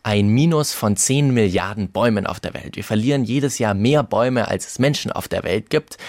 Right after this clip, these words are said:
weil eben besonders in Ländern wie Brasilien, Indonesien und Malaysia unglaublich viel, ähm, Wald noch zerstört wird. Aber wir, wir, und wir sprechen ja jetzt in den, ähm, in den letzten Tagen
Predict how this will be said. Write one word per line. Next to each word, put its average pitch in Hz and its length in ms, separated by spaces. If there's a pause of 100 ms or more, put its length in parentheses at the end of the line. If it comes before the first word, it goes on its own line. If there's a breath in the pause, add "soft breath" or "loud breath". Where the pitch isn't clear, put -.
(220 loud breath)
weil 131 320
eben 127 300
besonders 120 480
in - 100
Ländern 113 380
wie 101 100
Brasilien, 117 720
Indonesien 110 760
und 98 100
Malaysia 101 580 (300 loud breath)
unglaublich 113 840
viel, 104 460
ähm, 92 320
Wald 110 220
noch 101 180
zerstört - 480
wird. - 220 (580 loud breath)
Aber 139 300 (160 loud breath)
wir, - 180
wir, - 140
und 156 120
wir 147 120
sprechen 175 260
ja 156 80
jetzt - 160
in 117 120
den, 107 260
ähm, 107 520
in 113 160
den 101 120
letzten 110 420
Tagen 151 480